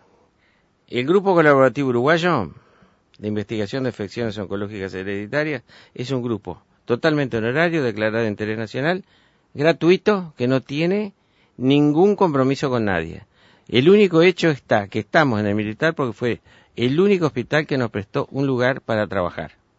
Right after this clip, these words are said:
Segundo, cuando vimos la oportunidad de que estaba, eh, esas heladeras todas instaladas y en desuso, comenzamos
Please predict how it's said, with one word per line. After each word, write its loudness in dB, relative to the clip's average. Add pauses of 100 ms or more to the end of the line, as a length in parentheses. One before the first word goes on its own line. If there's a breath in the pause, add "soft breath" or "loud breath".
(1900 soft breath)
Segundo, 2 (920 soft breath)
cuando 0
vimos 4
la 8
oportunidad 2
de 2
que -2
estaba, 4 (460)
eh, -2
esas -4
heladeras -2 (120)
todas 2
instaladas -2 (240 loud breath)
y 0
en 0
desuso, -4 (640 soft breath)
comenzamos 4